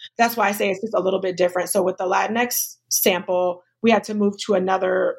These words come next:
variable, which is, do you think candidates care about people like you? And there we get a similar pattern as the Black voters, right? That they did think that the, um,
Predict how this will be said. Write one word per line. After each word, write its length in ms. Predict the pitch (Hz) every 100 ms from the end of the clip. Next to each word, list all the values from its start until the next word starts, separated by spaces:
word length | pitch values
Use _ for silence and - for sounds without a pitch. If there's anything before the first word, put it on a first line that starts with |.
| -
variable, 360 | 226 339 254 226
which 140 | 220
is, 160 | 214 190
do 100 | 226
you 120 | 220
think 220 | 220 -
candidates 460 | 208 190 185 175 -
care 240 | - 175
about 260 | 170 - -
people 260 | 180 -
like 260 | - 202 -
you? 160 | - -
And 140 | 208
there 200 | 208 208
we 160 | 208 202
get 200 | 190 180
a 60 | 180
similar 380 | - 185 175
pattern 360 | 175 175 175 165
as 120 | 165
the 80 | -
Black 280 | - 160 -
voters, 460 | 165 147 - - -
right? 240 | 175 175 175
That 260 | 170 170 - _ _ _ _
they 140 | 214
did 300 | 220 220 202
think 240 | - 208 208
that 180 | 190 185
the, 440 | 190 185 180 180 -
um, 400 | 190 165 165 -